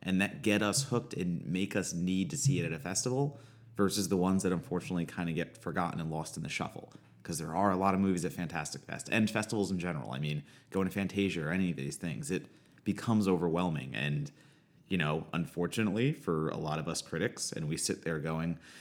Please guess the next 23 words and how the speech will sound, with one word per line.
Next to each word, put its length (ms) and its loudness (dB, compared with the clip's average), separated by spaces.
"Well, 180 2
which 360 -2
do 160 2
I 60 0
have 220 -4
to 100 -4
review 360 2
here? 320 -4
Do 240 -4
I 40 -6
have 260 -8
to 100 -2
review 480 2
the 100 0
one 300 -2
that's 200 -2
a 40 -6
first-time 560 -2
effort 380 -2
from 480 -2
the 100 -8
United 300 -2
Arab 220 -6